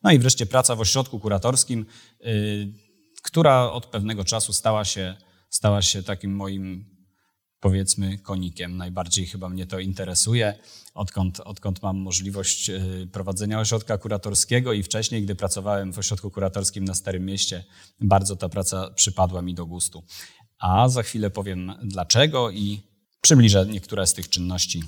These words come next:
bardziej. Oczywiście ogrom problemów, y, różnorodnych sytuacji, z jakimi spotyka się kurator sądowy, właściwie, y, uniemożliwia mu y, bycia eksper-, nie, nie ma możliwości, aby kurator był ekspertem w każdej z tych dziedzin,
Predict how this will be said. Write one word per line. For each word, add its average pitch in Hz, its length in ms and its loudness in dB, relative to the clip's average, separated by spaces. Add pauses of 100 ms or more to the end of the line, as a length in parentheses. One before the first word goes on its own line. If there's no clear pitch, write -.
(220)
bardziej. 80 440 0 (340)
Oczywiście 143 680 4
ogrom 135 760 2
problemów, 127 800 2 (320)
y, 120 40 2
różnorodnych 135 680 0
sytuacji, 127 560 0
z 110 40 -4
jakimi 120 380 -2
spotyka 120 440 -2
się 117 140 2
kurator 113 380 -2
sądowy, 120 520 2
właściwie, 131 720 0 (720)
y, 110 80 -10
uniemożliwia 135 760 4
mu 131 280 -4 (600)
y, 113 380 2 (280)
bycia 135 420 2
eksper-, 135 580 0
nie, 143 160 2
nie 160 140 0
ma 156 80 4
możliwości, 139 440 2
aby 131 140 -4
kurator 135 300 -2
był 127 120 -4
ekspertem 120 500 0
w - 80 -8
każdej 110 360 0
z - 80 2
tych 95 160 0
dziedzin, 87 440 -4